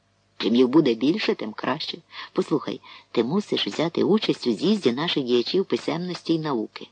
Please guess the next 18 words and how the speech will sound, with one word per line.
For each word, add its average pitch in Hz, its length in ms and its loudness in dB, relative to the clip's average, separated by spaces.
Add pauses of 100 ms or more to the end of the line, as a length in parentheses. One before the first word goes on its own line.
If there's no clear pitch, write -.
(840)
Я 202 100 4
повідомлю 165 540 4
тебе, 117 240 0
коли 123 220 4
відбуватиметься 131 800 -2
собор 123 420 2
руських - 380 -4
учених». - 380 -10 (1600)
З - 80 -20
цієї 254 380 6
миті 233 280 6
настав 185 420 0
для 170 140 6
Вагилевича 147 680 0
час - 420 -4
щемного 160 560 -2
очікування 135 640 0
події, 175 560 -2